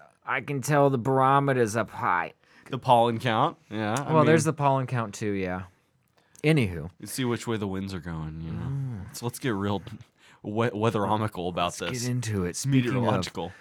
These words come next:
Speaker 1: putting weird winds in your sails, we wanna, like, clear the docket real quick. For the last,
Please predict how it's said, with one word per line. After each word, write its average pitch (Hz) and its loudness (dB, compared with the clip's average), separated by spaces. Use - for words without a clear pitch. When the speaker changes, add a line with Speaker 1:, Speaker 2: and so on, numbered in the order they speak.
Speaker 1:
putting 117 0
weird 110 2
winds 110 0
in 101 0
your 98 0
sails, 92 -4
we 127 0
wanna, 131 4
like, 98 0
clear 117 4
the 98 2
docket 92 2
real 95 -2
quick. 98 -4
For 113 -6
the 101 0
last, 120 4